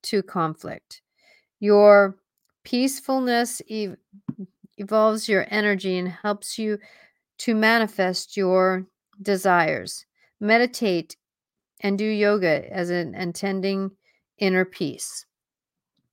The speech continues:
So in other words, it's time to take care of us, right?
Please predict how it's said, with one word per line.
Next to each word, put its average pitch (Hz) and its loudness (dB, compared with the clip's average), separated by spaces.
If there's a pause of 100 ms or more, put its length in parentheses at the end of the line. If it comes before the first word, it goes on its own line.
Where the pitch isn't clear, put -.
(800)
So - -6
in 196 -2
other 208 0
words, 175 -2
it's 170 -10
time 180 -8
to - -20
take 170 -12
care 160 -10
of 160 -8
us, 147 -8
right? 147 -10